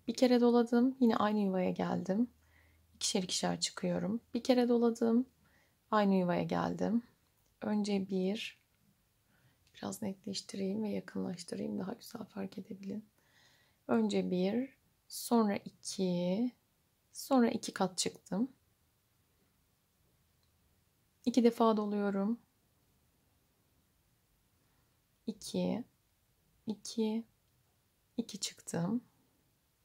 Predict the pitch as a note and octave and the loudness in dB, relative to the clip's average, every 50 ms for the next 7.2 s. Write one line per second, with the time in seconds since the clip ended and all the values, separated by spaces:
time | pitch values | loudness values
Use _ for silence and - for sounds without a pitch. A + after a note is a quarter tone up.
0 | _ _ _ _ _ _ _ _ _ _ - D4 C4+ B3 A#3 - G#3+ G#3+ G3+ G3+ | _ _ _ _ _ _ _ _ _ _ 2 4 4 4 4 2 0 -2 -2 2
1 | - G3 F#3+ F#3 F#3 F#3 F#3 F#3 F3+ F#3 F3+ F3 F3+ F#3 G3+ A3+ C#4 - - _ | 2 4 4 4 2 0 -2 0 0 0 0 0 0 0 0 0 -2 -4 -8 _
2 | _ _ _ _ _ _ _ _ _ _ _ _ _ _ _ _ _ _ _ _ | _ _ _ _ _ _ _ _ _ _ _ _ _ _ _ _ _ _ _ _
3 | _ _ _ _ _ C4 A3+ F#3+ F#3+ - - - A3 - - - - G3 G3 F#3 | _ _ _ _ _ 0 0 2 0 -2 -4 -6 -8 -6 -8 -8 -2 0 2 2
4 | F#3 F#3 G#3 B3 - _ G#3 G#3 G#3 - _ _ _ _ _ A#3 A3 - - - | 2 0 -2 -4 -6 _ -18 -20 -20 -20 _ _ _ _ _ -6 -6 -6 -8 -4
5 | - A#3 A3+ A3 A3+ A#3+ A#3+ - _ _ _ _ _ _ _ _ - A#3 - - | 0 2 2 2 2 0 -2 -6 _ _ _ _ _ _ _ _ -8 -6 -6 -4
6 | A#3+ - - - - - - A#3+ A#3 A#3 - C#4 - - - - A3+ G3 F#3 F3 | -6 -6 -6 -8 -12 -6 0 0 0 2 0 -4 -4 -6 -6 -2 0 0 2 2
7 | F3+ G3 A3+ | 0 -2 -4